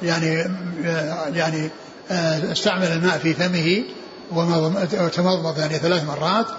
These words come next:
وكذلك أيضا، آه، استنثر الذي هو ال-، الذي هو تنظيف الأنف، ومعلوم أن الاستنثار قبله الاستنشاق، الاستنثار يسبقه الاستنشاق، وقد جاء في بعض الروايات ذكر الاستنشاق وال-، والانتثار،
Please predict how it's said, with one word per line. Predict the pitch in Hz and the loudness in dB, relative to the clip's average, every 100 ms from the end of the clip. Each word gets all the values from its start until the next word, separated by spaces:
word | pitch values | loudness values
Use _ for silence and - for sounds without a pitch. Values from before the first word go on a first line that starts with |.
| - - - 180 | -12 -16 -6 0
وكذلك | 180 185 170 180 180 175 | 2 2 2 2 2 2
أيضا، | 175 180 165 165 175 190 - - - - | 2 2 2 2 0 -6 -12 -16 -12 -2
آه، | 170 165 160 | 2 4 2
استنثر | - 196 180 139 165 185 - 175 | 4 2 2 2 0 0 -4 -4
الذي | 156 165 170 | 0 4 4
هو | 160 | 4
ال-، | 156 151 175 - - - 165 | 0 -2 -8 -12 -16 -10 0
الذي | 170 170 | 2 4
هو | 156 160 151 147 139 - | 4 4 4 2 -2 -2
تنظيف | 170 160 170 160 | 0 2 2 2
الأنف، | 147 208 226 - - - - - - - | 4 4 2 -2 -12 -16 -16 -16 -8 2
ومعلوم | 202 190 202 185 226 233 | 4 6 4 4 4 4
أن | 185 | 4
الاستنثار | 165 170 - 170 139 170 214 220 196 190 196 | 2 2 2 0 2 2 4 4 4 2 0
قبله | 208 196 190 190 | 0 4 4 6
الاستنشاق، | 185 202 175 202 160 - - - - - - - | 4 2 2 2 2 -2 -10 -16 -16 -16 -16 -4
الاستنثار | 165 160 175 160 160 190 | 0 0 0 2 2 4
يسبقه | 190 180 185 208 190 185 196 | 4 4 4 4 6 6 6
الاستنشاق، | 185 185 180 196 175 - - - - - - | 4 2 2 4 2 0 -8 -16 -16 -18 -14
وقد | - 185 | -2 2
جاء | 170 233 | 4 4
في | 190 | 4
بعض | 185 170 | 2 2
الروايات | 170 170 180 170 | 2 2 4 4
ذكر | 156 175 165 | 2 2 2
الاستنشاق | 165 170 180 165 180 160 180 160 156 | 2 2 0 0 0 0 2 2 2
وال-، | 160 160 156 151 160 | 2 2 2 0 0
والانتثار، | 156 151 185 160 165 156 185 226 | 0 0 -2 -2 -2 2 2 2